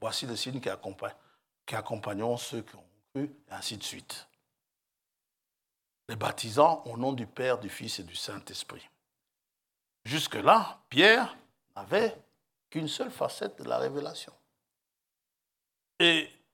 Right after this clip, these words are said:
Pierre a tremblé devant cette femme. Mais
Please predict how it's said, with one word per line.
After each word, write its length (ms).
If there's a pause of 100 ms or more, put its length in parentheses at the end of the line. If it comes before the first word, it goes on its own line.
Pierre 420 (2000)
a 120
tremblé 460
devant 300
cette 240
femme. 180 (1800)
Mais 400